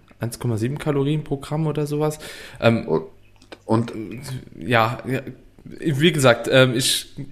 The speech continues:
Speaker 1: bin nicht so tief in der Thematik drin, aber backst du jetzt teilweise auch viel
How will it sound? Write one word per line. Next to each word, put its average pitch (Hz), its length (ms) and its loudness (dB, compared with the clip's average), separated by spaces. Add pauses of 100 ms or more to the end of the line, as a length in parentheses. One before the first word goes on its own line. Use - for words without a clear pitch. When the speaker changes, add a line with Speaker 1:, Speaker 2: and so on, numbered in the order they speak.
(180)
Speaker 1:
bin 156 180 6
nicht 156 200 6
so 151 140 6
tief 151 280 0
in 143 80 0
der 123 100 6
Thematik 123 440 2
drin, 131 200 0
aber 117 240 6 (400)
backst - 320 2
du 190 80 0
jetzt 180 340 2 (220)
teilweise 139 600 4
auch 123 260 2
viel 139 500 -2